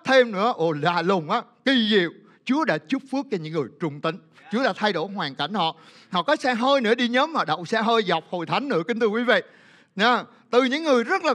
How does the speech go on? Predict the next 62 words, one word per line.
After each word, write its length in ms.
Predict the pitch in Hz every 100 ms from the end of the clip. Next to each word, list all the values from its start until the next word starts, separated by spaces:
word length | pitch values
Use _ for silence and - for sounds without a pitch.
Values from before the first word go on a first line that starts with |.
| 262
khó 160 | 320
khăn 280 | 339 320 294
trước 220 | - 349
đây, 240 | 320 330 180
nhưng 120 | 247
bây 120 | 294 247
giờ 160 | 208
họ 160 | 160 165
đã 120 | 185 -
thay 240 | 277 285
đổi. 280 | 190 220 277 - - - - _ -
Thuộc 260 | 247 -
linh 280 | 294 330 262
họ 160 | 180 202
yêu 280 | 285 320 233
Chúa 320 | 311 370 349 247 -
và 260 | 185 147 131
thuộc 180 | 254 240 208
thể 340 | 202 262 320 -
Chúa 140 | 302
đã 100 | 254
cho 240 | - 226 196 -
sự 80 | 156
gia 240 | 165 190
tăng. 220 | 220 196 - - - _
Nha. 300 | - 240 220 - - -
Và 300 | 208 226 190 - -
kính 120 | 302
thưa 120 | 330
quý 60 | 320
vị, 160 | 240 190
mục 180 | 220 208
sư 160 | 311 320
của 120 | 247
họ 140 | 240 196
đi 200 | 247 254
giảng 240 | 196 262
á, 200 | 349 339 -
đi 180 | 226 269
đâu 240 | 269 294
á, 180 | 349 302 -
thì 100 | 196
mấy 160 | 165 240
tín 200 | 269 311
hữu 260 | 202 214 247
thay 200 | 220 254 247
phiên 200 | 254 233
nhau 280 | 233 226 190 -
chở 240 | 180 262
mục 200 | 294 202
sư 140 | - 208
đi 140 | 208
giảng. 300 | 190 190 285 - -
Sáng 280 | - 220 294
nay 140 | 262 226
tôi 160 | 220
đến 140 | 226 269
đây 140 | 226
bằng 180 | 175 156
xe 140 | 190
máy 280 | 190 202 302
nha. 220 | 285 285